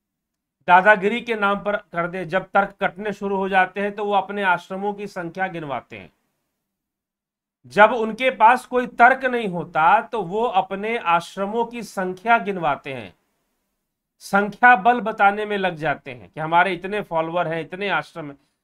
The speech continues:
अरे, तुम्हारे इतने फॉलोअर, तुम्हारे इतने आश्रम से क्या फर्क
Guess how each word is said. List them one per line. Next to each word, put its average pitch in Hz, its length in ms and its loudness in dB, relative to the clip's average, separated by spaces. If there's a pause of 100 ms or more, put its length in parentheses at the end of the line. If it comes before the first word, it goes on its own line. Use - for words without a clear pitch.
(100)
अरे, 214 120 -2
तुम्हारे 226 360 2
इतने 254 280 -4
फॉलोअर, 233 420 0
तुम्हारे 240 360 0
इतने 240 280 -8
आश्रम 233 380 -4
से 226 120 -12
क्या 220 200 -2
फर्क 160 240 -8